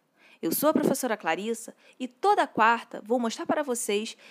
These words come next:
que o que ensinam sobre a química das coisas é, na verdade, o resultado de ambições, jogos de intrigas, romances e muito mais. Preparem-se. Este é o podcast Nos Bastidores e, a partir de agora, vocês estão oficialmente entrando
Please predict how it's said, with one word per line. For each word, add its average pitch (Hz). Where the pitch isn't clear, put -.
que -
o -
que 494
ensinam 247
sobre 190
a 170
química 359
das 254
coisas 254
é, 214
na 277
verdade, 240
o 254
resultado 254
de 214
ambições, 220
jogos 247
de 214
intrigas, 240
romances 294
e 381
muito 262
mais. -
Preparem-se. -
Este 320
é -
o 294
podcast 247
Nos 294
Bastidores 240
e, 202
a 190
partir -
de 330
agora, 262
vocês 208
estão 233
oficialmente 269
entrando 214